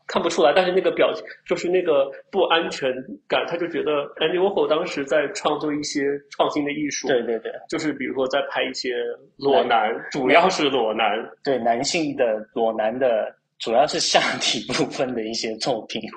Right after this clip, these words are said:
Speaker 1: 对，然后还有包括一些做爱的东西，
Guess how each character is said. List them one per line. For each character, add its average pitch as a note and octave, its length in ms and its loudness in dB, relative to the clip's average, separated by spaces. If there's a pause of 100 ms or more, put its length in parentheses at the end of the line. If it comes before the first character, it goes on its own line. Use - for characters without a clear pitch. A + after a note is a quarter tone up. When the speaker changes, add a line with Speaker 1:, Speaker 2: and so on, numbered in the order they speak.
(200)
Speaker 1:
对， D3 320 0 (160)
然 C#3+ 120 -2
后 E3+ 160 0
还 E3 160 -2
有 D#3+ 120 -2
包 D#3 220 0
括 D#3+ 120 -4
一 D3+ 60 -2
些 D3+ 160 -6
做 D3+ 240 -2
爱 C#3+ 120 -2
的 C3 120 -4
东 B2+ 240 -8
西， - 220 -10